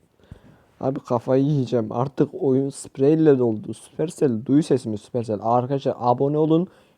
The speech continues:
Yüksek bir abonelere geçek. Supercell sesimizi duyurmaya çalışacak ya. Arkadaşlar ilk map'in ikinci maçındayız. Birinci maça göre yani gayet kolaydı arkadaşlar.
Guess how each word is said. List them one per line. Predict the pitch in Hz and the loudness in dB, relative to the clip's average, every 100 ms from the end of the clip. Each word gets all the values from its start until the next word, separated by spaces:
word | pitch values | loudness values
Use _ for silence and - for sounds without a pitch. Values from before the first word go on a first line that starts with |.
| _ | _
Yüksek | 131 135 - 160 - | -2 0 0 0 0
bir | 165 147 | 0 2
abonelere | 143 143 151 156 160 | 2 2 0 2 2
geçek. | 165 165 196 202 - _ _ _ | 2 2 0 -2 -6 _ _ _
Supercell | - 175 170 165 165 165 | 0 4 6 6 4 4
sesimizi | 160 156 156 147 | 2 2 0 0
duyurmaya | 147 143 139 139 139 143 | 2 2 2 0 2 2
çalışacak | 156 151 139 - | 2 0 -2 -2
ya. | 120 165 _ | -4 -4 _
Arkadaşlar | 135 135 175 202 247 | 0 2 4 4 6
ilk | 185 190 190 220 | 4 4 2 6
map'in | 220 240 | 4 4
ikinci | 247 175 190 185 233 | 0 2 4 4 4
maçındayız. | 240 240 214 202 208 269 214 | 4 4 2 2 2 2 0
Birinci | 190 208 202 | 2 2 0
maça | 233 233 - 262 | -2 -2 -2 -2
göre | 240 254 247 | -2 0 2
yani | 214 214 202 | 4 4 6
gayet | 202 208 - | 4 2 0
kolaydı | - 156 180 208 | 2 4 6 4
arkadaşlar. | - 147 139 - | 2 0 0 2